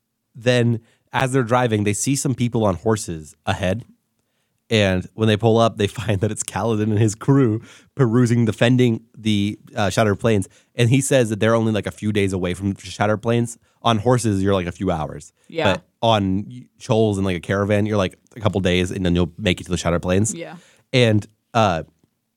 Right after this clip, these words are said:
Speaker 1: Tin also, when they walk up, makes Shallan do a, uh, Horn Eater accent. That's, like, the practice.
Speaker 2: Yeah.
Speaker 1: S-, essentially goes, like,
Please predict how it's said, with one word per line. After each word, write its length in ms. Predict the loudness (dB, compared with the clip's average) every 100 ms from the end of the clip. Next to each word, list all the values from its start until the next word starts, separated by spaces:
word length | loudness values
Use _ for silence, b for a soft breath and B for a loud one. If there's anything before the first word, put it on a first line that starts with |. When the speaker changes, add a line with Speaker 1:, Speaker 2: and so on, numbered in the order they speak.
| _ _ _ _ -2
Speaker 1:
Tin 360 | 2 2 0 _
also, 460 | -2 -2 0 0 0
when 240 | -2 0
they 100 | 2
walk 320 | 2 2 0 0
up, 220 | -4 -6 b b b
makes 440 | 2 4 2 -2 -2
Shallan 600 | -2 0 0 0 0 -4 -8 _ _ _ _
do 180 | 0 2
a, 400 | 2 -2 -6 -12 -10
uh, 180 | -4 -2
Horn 220 | 0 2
Eater 160 | 2 2
accent. 320 | 2 0 -4
That's, 120 | -6
like, 40 | -8
the 80 | -4
practice. 580 | 0 0 2 0 0 -8 -2
Speaker 2:
Yeah. 360 | 0 2 -2 -2 -2
Speaker 1:
S-, 120 | 0
essentially 340 | 0 0 0
goes, 240 | 2 2 2
like, 260 | -2 -4